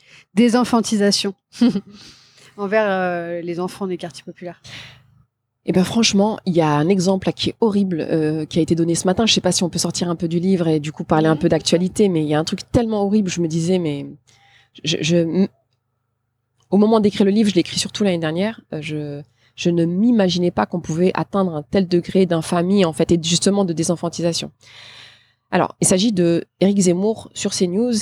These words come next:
Speaker 2: qui, euh, euh, parle des mineurs isolés. On en parle beaucoup, euh, euh, en ce moment parce que l'État Macron en parle, parce que le gouvernement en parle. Et Zemmour, c'est une sorte de think tank, en fait, pour tous ces gens-là. C'est-à-dire qu'ils vont piocher, euh,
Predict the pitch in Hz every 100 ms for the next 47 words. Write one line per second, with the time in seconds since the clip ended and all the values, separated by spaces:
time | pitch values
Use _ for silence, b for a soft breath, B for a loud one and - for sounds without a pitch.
0 | - - 214 233 - 165 156 - 160 151
1 | - 202 202 196 160 151 160 175 185 175
2 | 156 175 233 175 139 165 156 180 - 190
3 | 180 139 143 143 - - 147 - - 156
4 | 160 160 254 - _ b b - 180 -
5 | 294 254 - 175 170 170 156 - - 151
6 | - 247 240 185 - 156 156 196 190 170
7 | 156 147 - 254 247 - B B B 185
8 | 170 175 226 - 180 156 - 214 165 -
9 | 220 - 202 208 170 175 185 - - -
10 | 190 175 156 151 196 151 185 170 170 165
11 | 196 185 - 208 214 190 147